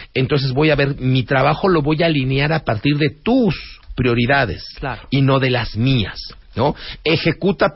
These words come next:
Speaker 1: pero, por, por supuesto, con excelencia. O
Speaker 2: Ujú.
Speaker 1: sea, haz lo que dijiste que ibas a hacer, cuándo dijiste que lo ibas a hacer, cómo dijiste que lo ibas a hacer. Y número cuatro, evalúa si el resultado de esta gestión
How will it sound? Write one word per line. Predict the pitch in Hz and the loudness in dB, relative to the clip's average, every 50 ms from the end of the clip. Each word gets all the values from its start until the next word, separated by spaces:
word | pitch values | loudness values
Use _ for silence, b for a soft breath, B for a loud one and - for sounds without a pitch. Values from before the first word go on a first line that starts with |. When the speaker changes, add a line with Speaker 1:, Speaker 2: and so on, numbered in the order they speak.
| - | -4
Speaker 1:
pero, | - 120 - - | -6 -6 -6 -4
por, | - 107 101 | -6 -6 -2
por | 92 113 104 | -2 -2 -2
supuesto, | 95 110 92 - 135 131 - 156 151 | -2 -2 0 0 0 0 0 -2 -2
con | - 127 107 | 0 0 -2
excelencia. | 107 95 - - 98 92 90 85 85 - - - - - - - | -2 -2 -2 -2 -2 0 0 -2 -4 -6 -10 -14 -16 -14 -8 -6
O | 131 123 | -4 -2
Speaker 2:
Ujú. | 131 | 0
Speaker 1:
sea, | 127 113 | 0 0
haz | - - 123 143 147 | 0 2 2 2 2
lo | 139 143 | 0 0
que | 98 113 | -2 -2
dijiste | 101 101 - 131 131 - 127 107 | -2 -2 -2 -2 -2 -2 -2 -2
que | - 120 | 0 0
ibas | 120 120 120 117 - | 2 2 0 0 0
a | 95 | -2
hacer, | 85 - 151 165 160 B B B B B | 0 0 0 0 0 B B B B B
cuándo | - 180 175 170 170 165 | 0 2 2 2 2 2
dijiste | 151 123 107 - 127 120 - 123 107 | 0 0 0 0 -2 -2 -2 -4 -2
que | - 101 | -2 0
lo | 110 | 0
ibas | 117 113 110 101 - | 0 0 0 -2 -2
a | 101 | -2
hacer, | 92 139 147 151 - B B B B - - | 0 2 0 0 0 B B B B -8 -2
cómo | - 196 196 196 190 185 196 185 - | 0 2 2 4 2 2 0 -2 -2
dijiste | - 131 123 - 131 135 135 - - 151 143 | -4 -4 -4 -2 0 -2 -2 0 -2 -4 -4
que | - 143 123 | -2 -2 0
lo | 110 101 | 0 0
ibas | 95 92 98 104 - - - | 0 0 -2 -4 -4 -6 -4
a | - 139 | -2 -2
hacer. | - - 190 180 B B B B | 2 2 0 0 B B B B
Y | - 175 | 0 2
número | 196 214 233 240 233 233 - | 2 4 4 4 2 2 2
cuatro, | - 254 262 - - - - B B B B B | 0 0 0 -2 -6 -12 -14 B B B B B
evalúa | - 170 180 180 160 170 170 175 185 190 220 226 190 156 151 185 - B B B | 0 0 2 2 2 2 0 0 0 0 2 2 2 2 0 0 -4 B B B
si | - - 151 143 | -12 -6 -2 -2
el | 135 131 | -2 -2
resultado | 131 127 131 131 - - 135 127 120 - - 165 175 180 180 156 | -2 -2 -2 -2 -2 -4 -4 -4 -4 -2 0 0 2 2 0 0
de | 123 120 | -2 -2
esta | 120 113 - - 156 | -4 -4 -4 -6 -4
gestión | - 170 160 - - - 139 131 143 | -4 -4 -4 -4 -2 -2 0 0 -2